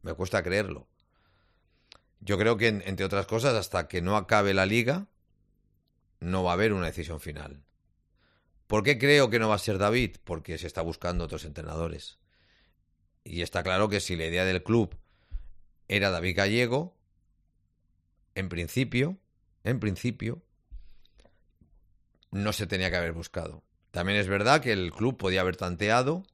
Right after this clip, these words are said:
hace una, dos, tres semanas, dos, tres entrenadores. El perfil perfecto de, de Perarnau no lo ha conseguido y han decidido parar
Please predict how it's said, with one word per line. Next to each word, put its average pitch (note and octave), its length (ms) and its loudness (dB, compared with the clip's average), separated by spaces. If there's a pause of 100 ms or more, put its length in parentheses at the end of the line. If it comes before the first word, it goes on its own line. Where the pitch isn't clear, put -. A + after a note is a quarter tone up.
(540)
hace F#2 640 -2
una, G#2+ 300 0
dos, A2 460 0 (440)
tres G2+ 220 -4
semanas, G2+ 640 -2 (380)
dos, G2+ 220 -2
tres G2+ 200 -2
entrenadores. A2 880 2 (840)
El G#2+ 200 0
perfil G#2 420 0
perfecto G#2+ 560 0
de, G2 460 0 (920)
de F2+ 200 0
Perarnau G2 680 4 (580)
no F#2 380 0
lo G2+ 120 4
ha F2+ 60 2
conseguido C3+ 720 2 (1700)
y F#2 120 -4
han G2+ 120 0
decidido G2 440 0
parar C#3 440 4